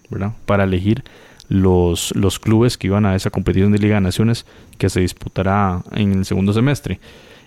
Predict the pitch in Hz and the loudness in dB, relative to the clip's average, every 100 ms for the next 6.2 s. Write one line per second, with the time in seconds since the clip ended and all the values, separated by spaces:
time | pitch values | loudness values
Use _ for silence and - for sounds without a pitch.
0 | _ 117 104 101 101 98 95 113 151 - | _ 0 2 4 4 2 2 0 -2 -2
1 | 123 135 143 123 135 127 123 131 - - | 0 0 0 0 0 2 2 0 -2 -4
2 | 127 131 - 165 _ _ _ _ _ _ | 0 0 0 -4 _ _ _ _ _ _
3 | _ _ - - 110 104 101 101 110 123 | _ _ -12 -2 -2 0 0 2 2 0
4 | - - 120 117 143 120 107 165 117 - | -4 -2 0 0 -2 -2 -2 -2 -2 -4
5 | 110 - 107 98 - 139 160 160 165 135 | -8 -4 -2 -2 -2 -2 0 0 0 -2
6 | 127 139 | -2 -4